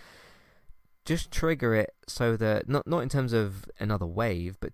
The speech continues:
just trigger it so that, um, or you could do it as another wave, it wouldn't make any difference. Just keep having waves of the enemies, the exploding enemies, 'cause when you kill those, it drops a-, it drops ammo, but there's only two of them. So if the,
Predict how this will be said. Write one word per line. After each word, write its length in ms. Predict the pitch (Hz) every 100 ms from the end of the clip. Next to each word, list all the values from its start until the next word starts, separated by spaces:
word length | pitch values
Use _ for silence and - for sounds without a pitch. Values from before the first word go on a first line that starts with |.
| -
just 200 | 151 -
trigger 340 | - 147 127 123
it 140 | 117 -
so 260 | 123 113
that, 280 | 107 107 - - - - - _ - - _ _ - -
um, 440 | 107 104 101 98
or 160 | 98 95
you 80 | 104
could 160 | -
do 140 | - 110
it 80 | 92
as 80 |
another 200 | 95 90
wave, 220 | 90 92 98
it 60 |
wouldn't 180 | 95 92
make 180 | 90 -
any 100 | 95
difference. 420 | 95 - 90 - - - -
Just 200 | 131 -
keep 200 | 175 147
having 360 | 156 147 123
waves 280 | 123 127 117
of 100 | 117
the 120 | 110
enemies, 640 | 113 123 95 95 92 - - -
the 80 |
exploding 480 | 107 - 113 110 101
enemies, 420 | 107 104 90 87
'cause 200 | - 107
when 240 | 110 147 151
you 160 | 139
kill 280 | - 143 120
those, 480 | 110 127 90 90 90
it 140 | 104
drops 300 | - 110 - -
a-, 160 | 101 - -
it 120 | 82
drops 240 | 123 - -
ammo, 300 | 98 117 135
but 120 | 131
there's 80 | 110
only 180 | 113 107
two 180 | -
of 120 | 107 110
them. 280 | 147 165 - - - - _ _ - _ -
So 160 | -
if 240 | 151 147 -
the, 160 | 143